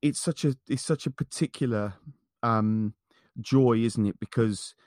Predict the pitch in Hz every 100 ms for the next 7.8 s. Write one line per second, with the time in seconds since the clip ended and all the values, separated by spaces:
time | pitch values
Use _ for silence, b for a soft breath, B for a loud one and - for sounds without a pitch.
0 | _ _ 135 139 - - 143 131 101 101
1 | 92 104 113 - 117 - - 113 110 110
2 | - - 113 113 110 131 - _ - 107
3 | 110 - 113 107 107 - 107 104 - 104
4 | 92 _ 113 107 104 - - 113 117 123
5 | 117 113 - 117 107 - 104 113 104 104
6 | 101 - - 104 110 92 - - 101 107
7 | - - 113 113 104 90 - 107